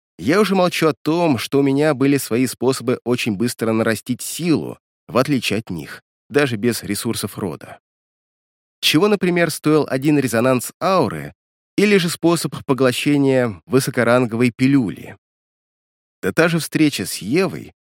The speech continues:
помогла мне ещё быстрее усваивать ману из этого мира. Единственной проблемой для меня пока что оставался размер ядра,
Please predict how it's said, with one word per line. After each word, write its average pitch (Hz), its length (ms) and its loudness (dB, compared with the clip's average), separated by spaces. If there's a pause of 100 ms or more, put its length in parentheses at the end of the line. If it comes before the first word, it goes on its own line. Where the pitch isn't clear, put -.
помогла 127 420 2
мне 190 180 2
ещё 160 200 0
быстрее 139 560 0
усваивать 110 640 -2
ману 107 500 -2
из 110 200 -4
этого 85 280 -6
мира. - 440 -8 (1080)
Единственной 110 640 2
проблемой 127 560 -2
для 85 140 -6
меня 76 400 -10 (260)
пока - 240 0
что 185 180 -6
оставался 147 520 -2
размер 131 320 0
ядра, 143 560 -2